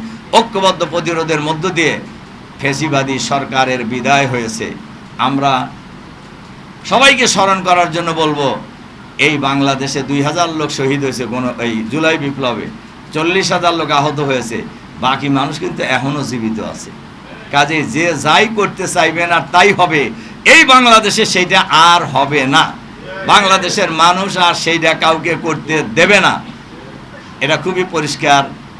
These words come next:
বোঝা উচিত, সবারই বোঝা উচিত। এই বুঝের ক্ষেত্রে যদি কারোর কোনো ঘাটতি থাকে, অতীতের ফ্যাসিবাদী সরকারের যে পরিণতি হয়েছে, তাদের পরিণতি এর চাইতে ভিন্ন কিছু হবে না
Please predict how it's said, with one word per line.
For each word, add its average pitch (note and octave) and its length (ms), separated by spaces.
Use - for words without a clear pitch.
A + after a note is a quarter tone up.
বোঝা D3+ 260
উচিত, F#3 260
সবারই C4+ 360
বোঝা D#3+ 260
উচিত। A2 220
এই G3 160
বুঝের A#3 420
ক্ষেত্রে A3+ 360
যদি G3+ 240
কারোর G3 360
কোনো G3 200
ঘাটতি F3+ 380
থাকে, F3 320
অতীতের F#3 520
ফ্যাসিবাদী G3+ 540
সরকারের F#3 720
যে F#3 80
পরিণতি F3+ 360
হয়েছে, E3 360
তাদের C#3 340
পরিণতি C3+ 440
এর E3+ 160
চাইতে C#3+ 340
ভিন্ন C#3 340
কিছু C3 200
হবে A2+ 280
না G#2+ 120